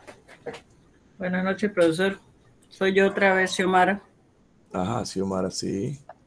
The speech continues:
Speaker 1: Eh, ¿hay algo que subir?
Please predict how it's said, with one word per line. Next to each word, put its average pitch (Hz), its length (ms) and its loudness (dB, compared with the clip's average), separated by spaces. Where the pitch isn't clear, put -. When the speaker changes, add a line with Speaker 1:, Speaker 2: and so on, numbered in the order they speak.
Speaker 1:
Eh, 175 680 2
¿hay 202 220 8
algo 240 320 6
que 269 100 0
subir? 269 360 0